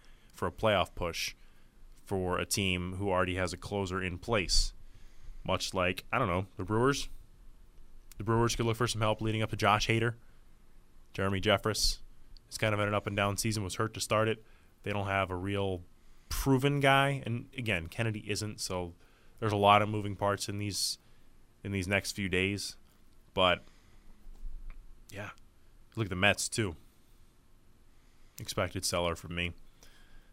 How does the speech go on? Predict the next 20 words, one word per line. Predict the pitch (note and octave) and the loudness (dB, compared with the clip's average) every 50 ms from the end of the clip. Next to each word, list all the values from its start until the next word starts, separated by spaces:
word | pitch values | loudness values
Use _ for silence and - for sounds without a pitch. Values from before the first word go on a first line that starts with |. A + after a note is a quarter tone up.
| - - - - - | -20 -20 -20 -20 -12
It's | - G#2+ - | -8 -4 -2
just | A2 - - | -2 -2 0
a | F#2+ | 2
matter | F#2+ F#2 F2+ F2 F2+ | 2 4 4 4 4
of | F2+ F2 | 2 0
if | F#2 F2 | -4 -2
they | - G2+ | -2 -2
can | F2+ F#2 F#2 | -2 0 2
humble | G#2+ A#2+ A#2 G#2 F#2+ | 2 2 2 2 0
themselves | F2+ E2+ E2 - - F2 E2 E2 - - - - - - - - - - - | -2 -4 -4 -2 0 0 0 -2 -2 -6 -10 -10 -12 -14 -20 -20 -20 -12 -8
and | F#2 F2+ E2+ E2+ E2 E2 - - | -6 -6 -6 -6 -8 -10 -12 -12
potentially | - - - A2+ A2 A2 - - G2+ F#2+ | -12 -6 -4 -2 -2 -2 -2 -2 -2 -4
take | - - G#2+ G2+ - | -4 -4 -4 -4 -6
the | - - | -10 -14
price | - - G2 G2 G2 - - | -4 2 2 2 2 2 0
down | A2 G#2+ G#2 G2+ G2+ | 0 0 0 0 -2
on | G2 F2 | -2 -2
some | - G2+ G2+ | -2 -2 -2
of | G2 | -2
their | F#2+ G2 F#2+ F#2+ F#2+ F2+ F2 | -2 -2 -2 -2 -2 -4 -6